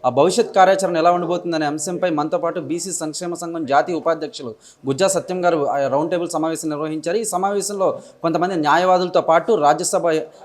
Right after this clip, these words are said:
రాజ్యసభ సభ్యులు, అలాగే బీసీ సంక్షేమ సంఘం జాతీయ అధ్యక్షులు ఆర్ కృష్ణయ్య కూడా పాల్గొన్నారు. ప్రస్తుతం రెండు రోజుల క్రితమే సీఎం రేవంత్ రెడ్డిని బీసీ సంక్షేమ సంఘం నాయకులైతే కలిశారు. వారిలో పాటు ఉన్న, ఆ, బీసీ సంక్షేమ సంఘం జాతీయ అధ్యక్షులు, ఉపాధ్యక్షులు ఆర్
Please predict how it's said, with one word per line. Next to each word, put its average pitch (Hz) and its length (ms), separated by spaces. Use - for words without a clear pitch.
రాజ్యసభ 160 400
సభ్యులు, 165 400
అలాగే 185 320
బీసీ 180 320
సంక్షేమ 180 380
సంఘం 180 340
జాతీయ 151 320
అధ్యక్షులు 160 500
ఆర్ 160 180
కృష్ణయ్య 185 280
కూడా 175 140
పాల్గొన్నారు. 165 380
ప్రస్తుతం 214 460
రెండు 208 180
రోజుల 269 260
క్రితమే 247 380
సీఎం 233 300
రేవంత్ 214 300
రెడ్డిని 208 320
బీసీ 180 280
సంక్షేమ 185 360
సంఘం 180 280
నాయకులైతే 175 400
కలిశారు. 170 540
వారిలో 233 360
పాటు 220 280
ఉన్న, 202 180
ఆ, 139 320
బీసీ 196 240
సంక్షేమ 196 360
సంఘం 196 280
జాతీయ 175 300
అధ్యక్షులు, 160 540
ఉపాధ్యక్షులు 180 680
ఆర్ 170 180